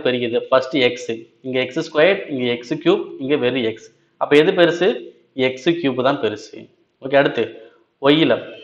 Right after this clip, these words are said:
ஒய் கியூப், ஒய் ஸ்கொயர், ஒய் ஸ்கொயர். அப்ப எது பெருசு? ஒய் கியூப் தான் பெருசு. ஓகே, அடுத்து இசட்ல இசட் power four, இசட் ஸ்கொயர், இசட் கியூப். அப்ப எது பெருசு? இசட்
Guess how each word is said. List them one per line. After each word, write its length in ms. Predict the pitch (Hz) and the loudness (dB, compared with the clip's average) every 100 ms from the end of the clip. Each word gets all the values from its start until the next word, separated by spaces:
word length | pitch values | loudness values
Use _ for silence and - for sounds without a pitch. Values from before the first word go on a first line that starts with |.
| - _ 135 | -20 _ 6
ஒய் 140 | 175 185 - | 6 4 0
கியூப், 240 | 202 226 - - - | 0 0 -6 -18 -2
ஒய் 160 | 131 170 | 2 2
ஸ்கொயர், 360 | - 160 165 220 - - | 4 6 6 4 -2 -2
ஒய் 160 | 139 135 | 0 0
ஸ்கொயர். 240 | - 120 | 2 2
அப்ப 180 | 117 143 | 4 2
எது 80 | 165 | 4
பெருசு? 340 | 175 165 185 240 - - _ - | 4 2 0 -2 -4 -20 _ 0
ஒய் 180 | 131 151 | 2 2
கியூப் 220 | 143 127 120 | 0 0 0
தான் 120 | 139 - | 0 -2
பெருசு. 340 | 107 - - 107 110 - | -10 -12 -16 -16 -16 -12
ஓகே, 140 | - 143 | 2 4
அடுத்து 200 | 147 135 120 135 | 4 2 -4 2
இசட்ல 360 | 165 170 113 - - - - | 2 2 0 -2 -6 -20 -8
இசட் 260 | 139 170 165 | 0 2 6
power 180 | 160 160 | 6 4
four, 220 | 170 208 - 143 | 2 2 2 4
இசட் 260 | 143 156 - | 6 6 4
ஸ்கொயர், 260 | 156 190 139 | 4 4 0
இசட் 240 | 127 139 - | 2 2 0
கியூப். 160 | 113 120 | -6 -2
அப்ப 120 | 135 | 0
எது 80 | 160 160 | 2 4
பெருசு? 260 | 147 170 226 - - _ 127 | 2 2 -2 -4 -20 _ -8
இசட் 260 | 123 131 | -2 -2